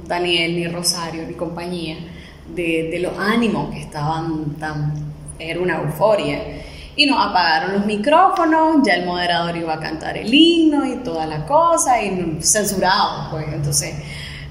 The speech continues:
yo estaba detrás de los padres, y de los, de Monseñor, y era la única estudiante que estaba de pie.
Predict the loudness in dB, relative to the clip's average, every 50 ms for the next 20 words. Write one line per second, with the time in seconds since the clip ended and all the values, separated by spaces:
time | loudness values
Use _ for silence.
0 | -14 -8 -2 0 2 2 2 2 2 2 4 6 6 4 4 4 2 2 0 0
1 | 0 2 2 0 4 4 4 4 2 0 -8 -12 -14 -14 -16 -16 -6 0 2 2
2 | 4 4 4 4 4 2 0 0 -4 -6 -10 -14 -12 -14 -14 -14 -14 -12 -12 -10
3 | -10 -10 -12 -10 -8 -6 -6 -6 -8 0 0 2 2 2 -2 -4 -4 0 0 0
4 | 2 2 0 2 2 2 2 2 2 4 4 6 6 4 4 2 -2 -6 -2 0
5 | 2 2 4 2 0 -4 2 4 4 6 6 4 2 2 2 2 0 0 0 -2
6 | -4 -4 -2 0 0 0 0 -2 -6 -8 -10 -6 -4 -2 -2 -2 -4 -6 -8 -12
7 | -12 -12